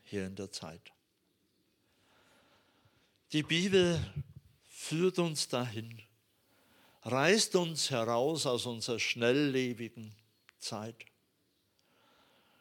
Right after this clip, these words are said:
wo alles, so wie im Psalm neunzig, es fährt schnell dahin, als flögen wir davon, und lässt uns zur Ruhe kommen bei Jesus,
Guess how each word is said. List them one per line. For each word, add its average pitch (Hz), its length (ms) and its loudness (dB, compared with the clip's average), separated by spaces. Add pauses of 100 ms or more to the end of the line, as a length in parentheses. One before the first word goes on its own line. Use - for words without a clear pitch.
(380)
wo 123 140 0
alles, 135 720 0
so 151 160 0
wie 151 140 0
im 143 80 -6
Psalm 127 320 -2
neunzig, 120 500 -4
es 113 160 -4
fährt 117 460 2
schnell 123 340 0
dahin, 123 400 0
als 110 240 -4
flögen 117 640 -4
wir 107 100 -4
davon, 101 460 -10 (1500)
und 117 120 -8
lässt 120 300 -2
uns 123 240 -2
zur 113 240 0
Ruhe 135 380 0
kommen 110 500 -8
bei 104 140 -6
Jesus, 101 680 -10